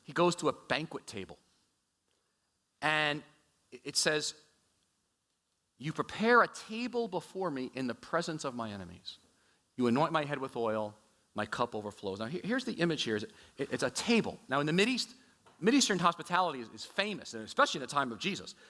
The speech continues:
They would give you, if you were a guest, they'd give you three times as much as food as you could possibly eat. Okay? So God's saying here, "I'm the host, you're my guest, I'm giving you more food than you could ever eat."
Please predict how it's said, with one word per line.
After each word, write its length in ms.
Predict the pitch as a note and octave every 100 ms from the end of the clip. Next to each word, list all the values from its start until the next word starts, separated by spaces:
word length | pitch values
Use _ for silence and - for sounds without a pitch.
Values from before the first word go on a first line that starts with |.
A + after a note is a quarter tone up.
| -
They 120 | - A#3
would 140 | B3
give 160 | A3 G#3
you, 80 |
if 60 | D#3+
you 80 | G#3
were 80 | C4+
a 60 |
guest, 440 | G3+ B3 D4 - - _ -
they'd 160 | F#3+ E3
give 140 | G3
you 80 | F3+
three 180 | - G#3+
times 240 | F#3+ F3
as 60 | D3
much 160 | D3+
as 80 | C#3
food 180 | - B2+
as 100 | A2+
you 60 |
could 140 | A2+ -
possibly 380 | A#2 A#2 G#2+ G2
eat. 200 | F2+ - _ _ _ _ _ _ _
Okay? 260 | A#2+ C#3 C3+ - - -
So 120 | E3
God's 240 | G3+ A3+
saying 160 | G#3+ G3
here, 220 | F#3+ F3 -
"I'm 140 | A#3+
the 80 | C4+
host, 440 | B3 B3+ - - - _
you're 160 | D#3+ C4
my 160 | C#4
guest, 340 | G3 F#3+ F#3+ - _ _ _
I'm 160 | - A3
giving 220 | A3+ A3+
you 100 | A3
more 200 | G3+ B3+
food 220 | - A#3+
than 120 | G#3+ G3
you 100 | G3
could 140 | G3+
ever 260 | A#3 A3 A3
eat." 300 | A3 -